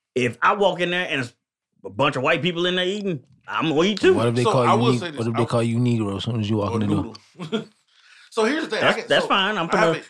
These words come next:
Speaker 1: not only am I gonna get a good meal, I'm finna get paid too. You gonna pay me to eat.
Speaker 3: <laughs> I have a, I had a, I had a
Speaker 1: <laughs> And I'm
Speaker 3: personal
Speaker 1: coming back.
Speaker 3: and the funny thing is, I had a personal experience like this. It was actually my grandma's birthday, and we went somewhere.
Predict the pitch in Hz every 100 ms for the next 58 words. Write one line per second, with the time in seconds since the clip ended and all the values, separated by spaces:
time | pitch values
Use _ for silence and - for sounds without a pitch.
0 | - 170 196 262 294 277 233 233 214 269
1 | 233 277 294 202 294 196 240 359 254 254
2 | 381 220 190 320 185 233 233 240 175 226
3 | - - - 165 - 196 226 196 120 165
4 | 196 160 135 165 143 147 254 285 220 247
5 | 160 131 107 - - 147 151 190 202 165
6 | 143 131 143 123 135 123 120 87 - 110
7 | 101 87 69 - 110 113 110 92 113 -
8 | 110 92 92 98 98 85 - 90 101 87
9 | 85 110 123 - - 98 104 92 85 82